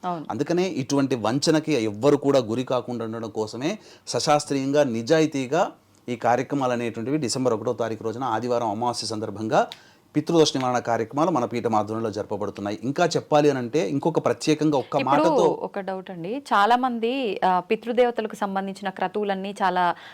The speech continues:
Speaker 1: అంటే కరెక్ట్గా ఎప్పుడు ఏది చేయాలో అన్నీ మంచిగా ఆచారం ప్రకారంగా చేసుకుంటూ వస్తారు. అటువంటి వాళ్ళు ఇలాంటి పూజలు చేయాల్సిన అవసరం ఉందంటారా?
Speaker 2: ఉంటుందమ్మా. ఎందుకనంటే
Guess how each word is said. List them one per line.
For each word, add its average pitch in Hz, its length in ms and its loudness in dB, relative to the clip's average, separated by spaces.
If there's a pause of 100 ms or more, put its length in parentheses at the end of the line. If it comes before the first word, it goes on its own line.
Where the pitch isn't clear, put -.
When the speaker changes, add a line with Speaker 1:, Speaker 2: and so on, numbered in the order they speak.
(100)
Speaker 1:
అంటే 196 160 0
కరెక్ట్గా 220 440 2
ఎప్పుడు 208 320 0
ఏది 202 280 2
చేయాలో 190 280 0
అన్నీ 220 440 -2
మంచిగా 202 600 0
ఆచారం 208 340 2
ప్రకారంగా 196 380 -2 (100)
చేసుకుంటూ 202 400 -2
వస్తారు. 170 540 -2 (320)
అటువంటి 285 440 4
వాళ్ళు 254 360 4
ఇలాంటి 220 320 2
పూజలు 220 380 0
చేయాల్సిన 190 320 0
అవసరం 185 240 -4
ఉందంటారా? 202 540 -2 (240)
Speaker 2:
ఉంటుందమ్మా. 127 480 2
ఎందుకనంటే 156 680 0